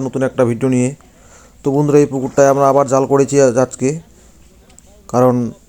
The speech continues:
ঠান্ডা কিছুদিন পর পড়ে যাবে, তার জন্য আজকে লেটিং দিচ্ছি, মাছের সাইজটা দেখে নিচ্ছি, গ্রোথটা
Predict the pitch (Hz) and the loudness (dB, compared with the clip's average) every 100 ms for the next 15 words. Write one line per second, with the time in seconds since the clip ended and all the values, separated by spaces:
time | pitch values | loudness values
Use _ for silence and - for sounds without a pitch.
0 | - - 139 143 139 143 131 127 135 135 | -20 -6 -4 0 -2 -2 -6 -4 -2 0
1 | 135 135 135 127 139 131 120 135 131 - | 0 2 4 2 0 -2 -2 -2 -2 0
2 | 135 123 135 131 - 127 123 123 127 123 | -2 0 -2 -4 -4 -2 -2 -2 -4 -2
3 | 127 123 131 123 - 120 120 123 120 120 | 0 2 0 -2 -6 -8 -4 -4 -2 -4